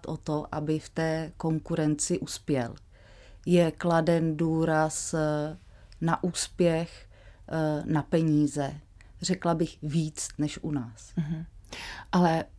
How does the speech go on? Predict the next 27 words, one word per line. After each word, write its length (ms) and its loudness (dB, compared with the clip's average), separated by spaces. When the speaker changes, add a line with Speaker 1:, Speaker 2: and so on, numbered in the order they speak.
Speaker 2:
mm, 260 -6
asi 280 4
ne 240 10
víc, 540 2
než 260 2
je 80 4
celosvětový 760 2
trend, 480 0
ne? 320 -4
Myslím 320 2
třeba 260 4
západní 480 6
společnosti. 840 -2
Myslím, 220 2
že 120 10
má 240 10
k 100 -10
tomu 200 6
inklinaci 580 2
jako 240 2
celkově 560 4
západní 460 2
společnost, 1000 -4
k 60 -18
tomu, 260 0
aby 160 2
dominoval, 800 2